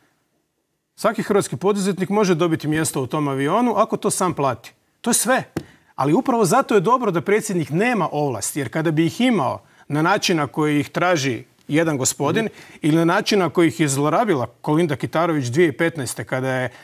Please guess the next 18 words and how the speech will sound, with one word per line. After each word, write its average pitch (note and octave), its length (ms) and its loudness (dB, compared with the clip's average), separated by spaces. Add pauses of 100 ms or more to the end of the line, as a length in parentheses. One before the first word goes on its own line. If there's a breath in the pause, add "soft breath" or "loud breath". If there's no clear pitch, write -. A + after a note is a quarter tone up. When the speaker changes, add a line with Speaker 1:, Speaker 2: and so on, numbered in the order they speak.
(100)
Speaker 1:
kada B2+ 200 -4
je B2 40 -2
praktički, D3+ 600 0
e, C3+ 240 -2
formirala D#3 460 2
svoju F3+ 280 4
vladu D3+ 420 0
u D3+ 120 -8
sjeni F#3+ 340 2
bez D#3 260 2
znanja G3 400 0
onih F#3+ 180 2
koji E3 160 -2
su C#3+ 120 -6
pregovarali D#3 520 0
o B2 60 -6
parlamentarnoj C3 560 -4
većini, D3 400 -4